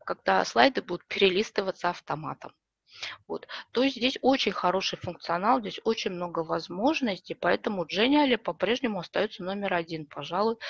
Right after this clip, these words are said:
э, в деле создания презентаций. Э, после того, как мы создаем какую-то работу, ее публиковать придется, после этого уже нам будет доступна опция «Collaborators», то есть мы можем подключить других соавторов.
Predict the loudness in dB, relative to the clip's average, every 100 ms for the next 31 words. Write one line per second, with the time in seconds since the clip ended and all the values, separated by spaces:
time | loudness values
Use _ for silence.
0 | -8 -10 -2 -4 2 2 2 0 -2 2
1 | 2 2 -2 -4 -2 -4 -2 -6 -6 -18
2 | -20 _ _ -10 -6 -6 -4 0 2 2
3 | -2 -10 _ _ _ _ 0 0 6 8
4 | 8 4 -2 -4 6 8 8 4 0 -2
5 | 0 2 2 2 6 6 6 0 -2 -4
6 | -10 -4 -2 -2 -2 -4 -4 4 6 6
7 | 4 0 -10 -6 -6 -6 -6 -8 -8 -10
8 | -12 -4 -4 0 4 4 6 4 6 2
9 | 0 -6 0 0 0 0 0 2 2 4
10 | 2 0 -2 0 0 -2 -4 -2 -4 0
11 | 2 2 0 -4 -10 -12 -14 -10 -8 -8
12 | -6 -4 -2 -4 -4 -6 -4 -4 -4 -2
13 | -4 -4 -10 -2 -2 -2 -8 -12